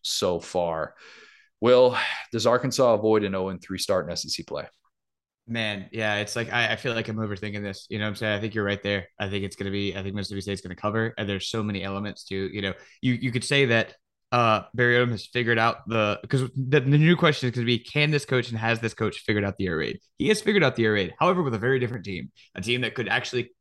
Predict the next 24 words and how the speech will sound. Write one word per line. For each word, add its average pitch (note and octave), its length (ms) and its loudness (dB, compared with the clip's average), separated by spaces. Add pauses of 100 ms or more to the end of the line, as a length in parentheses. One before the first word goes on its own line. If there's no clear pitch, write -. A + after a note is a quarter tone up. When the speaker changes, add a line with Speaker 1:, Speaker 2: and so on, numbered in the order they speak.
Speaker 2:
guard B2 260 2
guys. G2 420 -2
Like, - 120 -4
Speaker 1:
True. A#2+ 140 4
Speaker 2:
one-on-one, C3+ 420 2 (200)
a B2 60 -4
guy, C3+ 240 4
a B2+ 40 -2
guy, C3+ 180 0
you C#3 160 0
know, B2+ 60 4
you C3 80 2
can B2 140 -8
put F3 200 -4
some D#3 140 -2
of D3 60 0
those C3 140 2
guys, B2+ 220 0
Catalan C3 420 0
and A#2 120 -2
those B2 140 2
guys, A2+ 320 0
you A#2 80 -6
know, G#2+ 140 0